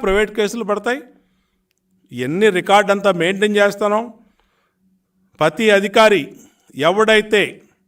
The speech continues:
ఇలాంటి పనులు, ఇలాంటి కార్యక్రమాలు అధికారులు కొంతమంది చేస్తా ఉన్నారో వాళ్ళందరి లిస్ట్ అవుట్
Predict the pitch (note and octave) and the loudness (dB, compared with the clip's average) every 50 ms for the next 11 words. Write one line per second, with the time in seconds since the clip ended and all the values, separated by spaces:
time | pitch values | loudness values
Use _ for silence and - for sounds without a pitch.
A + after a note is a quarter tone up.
0 | _ _ _ _ _ _ _ _ _ _ _ _ _ _ _ _ _ _ _ _ | _ _ _ _ _ _ _ _ _ _ _ _ _ _ _ _ _ _ _ _
1 | F#3 F#3 _ _ _ _ _ _ _ _ _ _ _ _ _ _ _ _ _ _ | _ _ _ _ _ _ _ _ _ _ _ _ _ _ _ _ _ _ _ _
2 | _ _ _ _ _ _ _ _ _ _ _ _ _ _ _ _ _ _ _ _ | _ _ _ _ _ _ _ _ _ _ _ _ _ _ _ _ _ _ _ _
3 | _ _ _ _ _ _ _ _ _ _ _ _ _ _ _ - E3+ F#3+ G#3+ G#3+ | _ _ _ _ _ _ _ _ _ _ _ _ _ _ _ -2 2 4 4 4
4 | A3 G#3 G#3 G#3+ F#3+ G3 A3 A3+ A3 F3+ D3 G#2+ - - _ _ _ - D#3 E3+ | 4 2 0 0 0 0 2 2 2 2 2 -2 -10 -20 _ _ _ -6 -2 0
5 | G3 G3+ G3 F#3+ F#3+ - F#3 F#3+ G#3+ A3 G#3+ G#3+ G#3 G3+ G#3 G3+ G3+ G3+ F#3+ D3+ | 0 0 0 -2 0 2 4 4 4 4 0 -2 -2 0 2 2 2 2 0 -2
6 | C3+ - - - D3+ F3 F#3 - G3+ G3 F#3+ G3 F3+ - F3 E3 - E3+ E3+ F#3 | -6 -10 -10 -6 -6 -4 0 0 2 0 0 0 -2 -4 -4 -4 -4 -6 -6 -6
7 | G3 F#3 D3+ D#3+ D#3+ E3 D#3+ E3+ F3+ F3+ F3+ F3+ F3 F3 F3 G3 C4 D4 - - | -6 -4 -4 -4 -4 -2 -2 -2 -2 0 0 0 0 0 0 0 -2 -6 -10 -20
8 | _ _ _ _ _ _ _ _ _ _ _ A#2+ B2+ C3 C3 C3+ D#3+ F3+ F#3+ G#3 | _ _ _ _ _ _ _ _ _ _ _ -8 -6 -6 -4 -4 -4 -4 -4 -2
9 | G3 G3+ F#3+ F#3 F#3 G3+ G#3+ G3+ G3 G3+ | -2 -2 -4 -2 -2 0 0 0 0 0